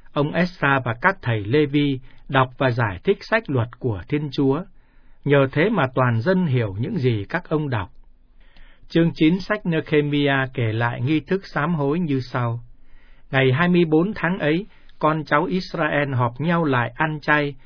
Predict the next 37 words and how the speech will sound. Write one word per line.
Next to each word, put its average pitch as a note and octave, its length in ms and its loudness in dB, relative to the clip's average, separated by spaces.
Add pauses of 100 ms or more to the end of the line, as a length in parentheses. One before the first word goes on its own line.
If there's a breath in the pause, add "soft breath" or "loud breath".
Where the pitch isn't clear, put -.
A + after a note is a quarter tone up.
(200 soft breath)
mình C3+ 320 2
mang F3+ 260 2
bao E3 200 2
bị, B2+ 300 0 (260)
đầu A2+ 300 0
rắc D#3+ 220 -2
bụi C3 300 0
đất. D#3+ 200 -2 (580 soft breath)
Những G3+ 200 0
người C#3 260 4
thuộc C3+ 260 0
nòi B2 240 2
giống C#3 280 0
Israel F3 760 -2
tách G#3+ 180 -2
mình A#2+ 280 -2
khỏi A2 260 -4
những D#3 220 -4
người A#2 300 0
thuộc - 240 -6
chủng F#2+ 340 -6
tộc A2+ 180 -6
khác, D3 300 -4 (420 soft breath)
rồi C3 220 2
họ B2+ 240 2
đứng D#3 220 -2
lên E3+ 280 0
thú F3 240 0
nhận B2+ 300 -2
tội B2+ 220 -2
lỗi F3 220 -2
mình A#2 300 0 (300 soft breath)
và A#2+ 240 2
lỗi E3+ 260 0
lầm G#2+ 260 -2
của G2 340 -6
cha D3 180 0